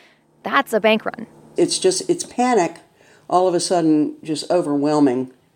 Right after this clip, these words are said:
Speaker 2: the ability to access cash on very short notice.
Speaker 1: It can ruin a bank real fast. And that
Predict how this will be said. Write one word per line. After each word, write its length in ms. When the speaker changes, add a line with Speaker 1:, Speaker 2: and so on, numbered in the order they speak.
Speaker 2:
the 160
ability 460
to 440
access 340
cash 300
on 140
very 200
short 280
notice. 460
Speaker 1:
It 120
can 360
ruin 560
a 40
bank 400
real 280
fast. 520
And 200
that 300